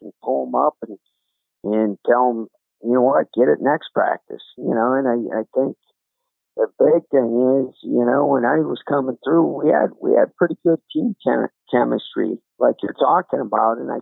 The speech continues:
think that is huge. I mean, I, I think all the guys that made the team this year are, are ready to go and, and battle to try and, uh, um, qualify the weights. I think,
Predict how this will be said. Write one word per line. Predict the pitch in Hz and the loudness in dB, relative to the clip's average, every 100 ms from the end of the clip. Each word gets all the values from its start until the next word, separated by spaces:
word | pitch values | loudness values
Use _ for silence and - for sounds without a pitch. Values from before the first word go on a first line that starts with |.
| - | -8
think | 160 - | -10 -2
that | 143 139 156 | -2 0 -2
is | - - | -6 -8
huge. | 127 113 110 - - - - _ - | -6 -4 -6 -12 -20 -20 -20 _ -2
I | 117 | 2
mean, | 135 127 | 2 2
I, | 127 120 - | 2 0 0
I | 127 - | -2 2
think | 151 147 | -2 0
all | 151 151 | 2 2
the | 139 143 | 2 2
guys | 147 131 | 0 -2
that | 135 | -6
made | 131 139 | -6 -10
the | - _ | -12 _
team | 147 147 147 | -8 -8 -6
this | 143 - | -8 -2
year | 147 165 | 2 2
are, | 160 135 131 - _ _ _ _ | 2 2 -2 -8 _ _ _ _
are | - 127 120 113 - | -2 0 2 0 2
ready | 127 143 | 2 2
to | 143 135 | -2 -2
go | 139 143 147 | 0 2 0
and, | 127 113 | -4 -8
and | - 113 113 | -10 -4 0
battle | 117 147 160 131 | 2 4 2 2
to | 117 107 - | -2 -4 -6
try | 135 127 | -4 -2
and, | 127 127 117 | -2 -4 -4
uh, | 117 113 110 104 - _ _ _ _ _ _ - | -2 0 0 -2 -6 _ _ _ _ _ _ -4
um, | 113 104 98 95 - _ _ - | 0 0 0 -4 -14 _ _ -8
qualify | 123 143 127 - 139 135 | -2 0 0 -2 -2 -4
the | 123 | -6
weights. | 143 180 - _ _ - | -6 -6 -10 _ _ -20
I | 220 _ | -20 _
think, | 147 131 | -4 -4